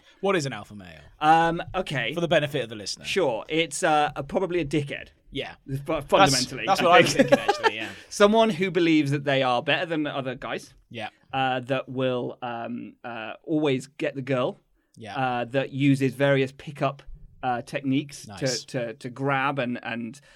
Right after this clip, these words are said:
Speaker 2: otherwise assault, I would say,
Speaker 1: Yeah.
Speaker 2: women who, uh, don't really, aren't really that interested in them, uh, but would consider that to be a macho and
Speaker 1: Sure.
Speaker 2: a successful male trait.
Speaker 1: What it sounds like you're describing to me, Nick, is
Speaker 2: Mm.
Speaker 1: toxic masculinity.
Speaker 2: Oh,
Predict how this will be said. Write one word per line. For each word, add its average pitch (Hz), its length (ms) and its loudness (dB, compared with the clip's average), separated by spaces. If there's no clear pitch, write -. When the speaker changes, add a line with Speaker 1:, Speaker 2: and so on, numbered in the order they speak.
Speaker 2:
otherwise 170 500 6
assault, 143 520 -2
I 139 120 -2
would 143 120 -2
say, 139 320 -4
Speaker 1:
Yeah. 202 140 0
Speaker 2:
women - 40 -
who, 139 140 2
uh, 131 180 0
don't 139 300 0
really, 147 300 2
aren't 147 200 0
really 135 140 2
that 139 140 0
interested 165 420 -2
in 190 100 -4
them, 220 240 0
uh, 147 160 6
but 139 140 2
would 156 160 4
consider 165 360 0
that 147 220 -2
to 147 80 -8
be 135 340 -2
a 123 400 -4
macho 123 720 -8
and 117 320 -10
Speaker 1:
Sure. 113 200 -12
Speaker 2:
a 120 60 -10
successful 147 720 -6
male 123 460 -4
trait. - 340 -16
Speaker 1:
What 202 160 2
it 185 80 -2
sounds 160 280 -2
like 143 140 0
you're 127 60 -4
describing 127 340 -4
to 107 100 -12
me, 151 140 -6
Nick, 76 260 -14
is 226 160 6
Speaker 2:
Mm. 135 80 0
Speaker 1:
toxic - 560 -6
masculinity. 95 580 -14
Speaker 2:
Oh, 190 440 8